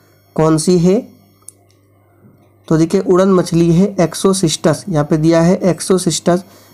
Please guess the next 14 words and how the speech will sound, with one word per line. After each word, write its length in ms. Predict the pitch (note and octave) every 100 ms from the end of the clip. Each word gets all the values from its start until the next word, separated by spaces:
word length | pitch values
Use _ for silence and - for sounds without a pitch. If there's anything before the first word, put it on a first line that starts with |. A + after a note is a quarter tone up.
| -
ये 120 | E3 F#3+
एक 140 | F#3+
प्रकार 320 | F3 E3 D#3+
की 180 | D#3 F#3
उड़ने 340 | F#3+ D#3+ F3+
वाली 420 | F3+ D#3 D3 E3 G3 - C#3+
मछली 460 | C#3+ D3 E3+ F3
है। 260 | E3 F3 A#3+ - - - - - - E3
जीव 320 | C#3+ G3 A3+
विज्ञान 540 | F#3 E3 D#3 E3 F#3+
के 140 | F#3+ F#3+
जनक 480 | F3+ E3 D3 F3 G3 - -
कौन 220 | D#3+ E3
है? 420 | E3+ F3 F#3+ -